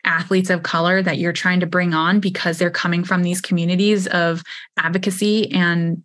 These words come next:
as an athlete as well, that they need to feel safe, that they need to have an environment where they feel comfortable, um, and to have that support, not just for them, but they need to recognize that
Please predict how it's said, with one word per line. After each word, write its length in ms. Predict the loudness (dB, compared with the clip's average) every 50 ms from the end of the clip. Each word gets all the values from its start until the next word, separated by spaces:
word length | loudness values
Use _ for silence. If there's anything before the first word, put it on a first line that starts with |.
| -6
as 260 | -2 0 0 2 2 2
an 120 | 2 2
athlete 440 | 0 0 -2 0 0 0 0 0 0
as 160 | -2 -2 0
well, 360 | 0 2 2 2 2 0 -2 -4 -8 -16 -20 -10 _
that 200 | -4 -2 0 2
they 180 | 4 4 4 6
need 160 | 4 4 2
to 100 | 2 -2
feel 240 | -2 0 0 0 0
safe, 420 | -2 -4 -4 -2 -2 -2 -4 -6 -8 -12 _ _ _ _
that 200 | -4 -2 0 2
they 160 | 2 4 4
need 200 | 6 4 4 4
to 60 | 2 0
have 280 | 0 0 0 0 0
an 120 | 2 0 0
environment 580 | 0 0 -2 -2 -2 0 0 0 -2 -2 -2
where 120 | -2 -2 -2
they 220 | 0 0 0 -2
feel 300 | -2 -2 -2 -2 -2 -2
comfortable, 840 | -2 -4 -2 -4 -2 -2 0 0 0 0 0 0 2 0 0 -2 -6 -10 -14 -12 -12 -14 -14 -10 -4 0
um, 440 | 2 2 2 2 2 0 0 0 -2 0
and 440 | 0 2 2 2 2 2 0 0 0
to 100 | -2 -2
have 600 | -2 -2 0 0 2 2 2 4 2 2 0 -2 -2
that 260 | -2 0 0 -2 -4
support, 560 | -4 -6 -6 -8 -6 -2 0 2 2 2 2
not 200 | 0 0 0 0
just 240 | -2 -2 -4 -4 -4
for 180 | -2 -2 -2
them, 340 | 0 0 2 2 4 4 4
but 320 | 2 2 0 0 -2 -4 -10 -18 -20 -20 -20 -6 0
they 80 | 2 2
need 180 | 4 2 2
to 120 | 2 0 0
recognize 680 | 0 -2 -2 -2 -2 0 0 0 0 0 -2 -4 -4
that 340 | -2 0 0 0 -2 -4 -8